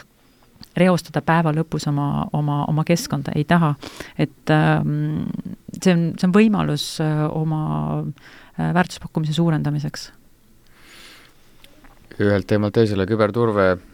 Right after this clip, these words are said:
Speaker 2: tuuakse, äh, ettevõte tegeleb digitaliseerimisega, toob uue süsteemi majja ja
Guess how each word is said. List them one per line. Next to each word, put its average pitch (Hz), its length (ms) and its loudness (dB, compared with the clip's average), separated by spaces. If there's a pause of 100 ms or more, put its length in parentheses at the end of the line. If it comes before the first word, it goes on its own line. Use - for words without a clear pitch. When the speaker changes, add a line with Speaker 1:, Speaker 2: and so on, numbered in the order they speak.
(240)
Speaker 2:
tuuakse, 98 480 0 (160)
äh, - 500 -10 (300)
ettevõte 95 500 0 (180)
tegeleb 92 280 0
digitaliseerimisega, 95 880 0 (260)
toob 90 160 0
uue 92 160 2
süsteemi 90 400 -2
majja 92 360 2 (400)
ja 82 200 2